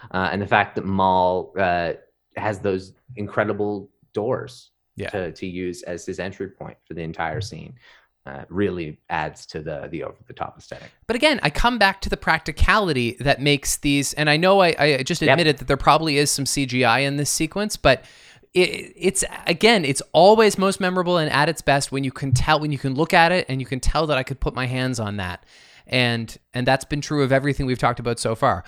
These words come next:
Speaker 2: with the exception maybe of, like, the ocean on Kamino, but, like, what's inside feels very lived in.
Speaker 1: Yeah, absolutely. So number ones,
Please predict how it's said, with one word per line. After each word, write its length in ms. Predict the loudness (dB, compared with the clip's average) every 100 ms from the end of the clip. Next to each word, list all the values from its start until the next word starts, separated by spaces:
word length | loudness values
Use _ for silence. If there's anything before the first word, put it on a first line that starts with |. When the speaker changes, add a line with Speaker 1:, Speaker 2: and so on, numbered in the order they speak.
| -10
Speaker 2:
with 60 | 0
the 40 |
exception 380 | 2 4 4 4
maybe 240 | 0 2 0
of, 140 | 0
like, 160 | -4 -4
the 100 | -4
ocean 400 | -4 -4 -4 -6
on 120 | -6
Kamino, 500 | -6 -6 -8 -10 -10
but, 160 | -8
like, 200 | -6 -8 -6
what's 220 | -6 -4
inside 760 | -2 0 2 2 4 2 0 -4 _ _ _
feels 480 | -8 -2 0 0 -2
very 320 | 0 0 0
lived 320 | -2 -4 -4
in. 240 | -12 -12 -20 _ _ _ _ _ _ _ _
Speaker 1:
Yeah, 120 | -20 -18 -12
absolutely. 560 | -12 -10 -10 -10 -10 -14 _ -20 _ -20 -20 -20 _ _
So 600 | 0 2 4 4 0 -4
number 300 | 0 6 10
ones, 480 | 10 8 4 0 -8